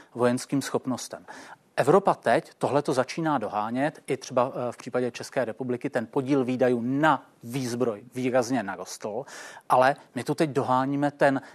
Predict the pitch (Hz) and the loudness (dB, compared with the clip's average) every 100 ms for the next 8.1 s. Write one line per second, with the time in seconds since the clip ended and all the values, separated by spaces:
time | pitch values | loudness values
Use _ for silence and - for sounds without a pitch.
0 | - 120 135 - 180 165 147 - 165 131 | -16 -2 0 0 -2 0 0 -2 0 2
1 | 120 107 104 78 - - - - - 135 | 2 0 -8 -14 -18 -20 -20 -20 -6 -4
2 | 135 156 151 139 143 185 214 196 165 160 | -2 0 0 0 0 0 2 2 2 2
3 | 156 139 156 - 110 78 - _ - _ | 0 0 -2 -2 -2 -4 -8 _ -20 _
4 | 123 - 131 120 127 147 147 139 - 131 | -8 -6 -6 0 0 2 0 -2 -2 0
5 | 123 131 139 165 147 143 139 143 139 143 | 2 0 -2 0 2 2 2 2 2 0
6 | - - - 110 123 143 139 - - 117 | -4 -16 -10 -8 -6 -4 -4 -6 -4 -2
7 | 113 131 127 - 127 120 127 120 107 - | -2 -6 -10 -6 -6 -4 -4 -4 -6 -10
8 | - | -14